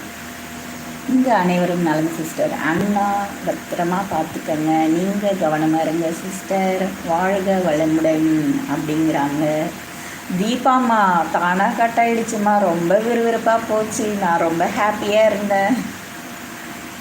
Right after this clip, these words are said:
அவனே முடிச்சு விட்டான் போங்க. "கீகி சிஸ்டர், வணக்கம், நலமா?" அப்படிங்கிறாங்க தீபாம்மா. சரி, தமிழ் வில்லேஜ் தோட்டம் பிரதர். செல்வா,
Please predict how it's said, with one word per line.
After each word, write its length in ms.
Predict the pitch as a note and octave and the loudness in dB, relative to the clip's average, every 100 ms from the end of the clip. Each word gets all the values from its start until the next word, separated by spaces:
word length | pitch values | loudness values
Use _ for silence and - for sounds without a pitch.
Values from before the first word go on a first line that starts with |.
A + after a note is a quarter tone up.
| - - - - - - - C4 - | -14 -14 -14 -14 -14 -10 -8 -8 -4
அவனே 360 | F#3 F3+ G#3+ B3 | 0 2 2 2
முடிச்சு 320 | B3 B3 B3+ | 0 0 0
விட்டான் 340 | A#3+ A#3+ A3+ A3+ | 0 2 2 4
போங்க. 260 | A3 A3 F#3+ - - - - - - - - - - - - - - - - | 2 4 2 0 -8 -12 -14 -14 -14 -14 -14 -14 -12 -14 -14 -14 -14 -14 -6
"கீகி 360 | C4 C#4 C4+ | -4 0 0
சிஸ்டர், 520 | C4+ G#3+ G3+ G3+ G3+ F#3 | 0 -2 -4 2 2 2
வணக்கம், 540 | F3 G3 G#3+ G3+ F#3 | 0 0 0 0 0
நலமா?" 360 | E3 F3+ G3 F#3 | 0 0 0 0
அப்படிங்கிறாங்க 720 | F3 E3 E3 D#3+ D#3 D3+ D#3 E3 G#3+ A3+ F#3 | 0 0 0 0 -2 -2 0 2 2 0 -2
தீபாம்மா. 580 | G#3 G#3 G3+ F#3 F3+ E3+ F3 F#3 - - - - - | -4 -2 -2 -2 -4 -6 -10 -10 -12 -14 -14 -14 -12
சரி, 300 | - F#3 E3+ E3 | -4 0 2 2
தமிழ் 320 | E3 G3+ A3+ | 0 0 0
வில்லேஜ் 460 | G3+ F#3 F3+ E3 D#3+ - | 2 2 2 0 -2 -2
தோட்டம் 440 | D#3 - E3+ D3+ C#3+ | -4 -2 -4 -2 -2
பிரதர். 480 | C#3+ D3 D3+ D#3 - - - - - - - - - - - - - - - | -2 -2 -2 -2 -4 -10 -14 -14 -14 -14 -14 -14 -14 -14 -14 -16 -16 -14 -6
செல்வா, 460 | G#3 G3 G#3 A3 | -2 0 2 4